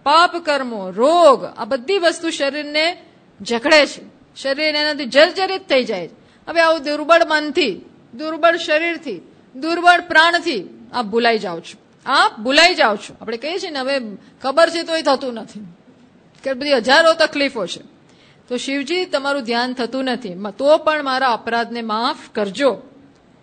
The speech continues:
આવા ટૂંકમાં ભક્ત પોતાની બધી તકલીફો જાણે છે, અપરાધો છે,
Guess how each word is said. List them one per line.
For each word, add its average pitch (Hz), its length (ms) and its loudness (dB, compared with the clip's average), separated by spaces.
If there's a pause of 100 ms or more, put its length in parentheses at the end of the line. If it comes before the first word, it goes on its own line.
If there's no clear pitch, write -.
(360)
આવા 294 320 -2
ટૂંકમાં 330 600 -4
ભક્ત 226 420 -6 (1400)
પોતાની 349 400 -4
બધી 269 560 2
તકલીફો 311 580 -6
જાણે 240 420 2
છે, - 200 -10 (320)
અપરાધો 294 540 0
છે, 320 520 0